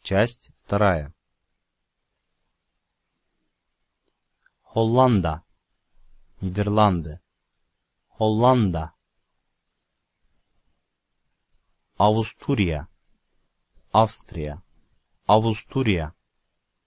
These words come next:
Исвичре.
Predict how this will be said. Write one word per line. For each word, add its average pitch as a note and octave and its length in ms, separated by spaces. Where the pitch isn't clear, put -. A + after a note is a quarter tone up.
Исвичре. G#2+ 760